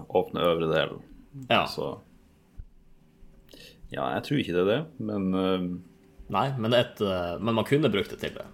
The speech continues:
Speaker 2: er alt jeg sier.
Speaker 1: Blir man da en gateselger, hvis du liksom lukker opp ytterdøra og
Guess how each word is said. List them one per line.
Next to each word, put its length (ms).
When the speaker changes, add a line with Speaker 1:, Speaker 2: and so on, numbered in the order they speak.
Speaker 2:
er 100
alt 140
jeg 100
sier. 140
Speaker 1:
Blir 160
man 140
da 100
en 100
gateselger, 1000
hvis 100
du 60
liksom 260
lukker 240
opp 140
ytterdøra 480
og 80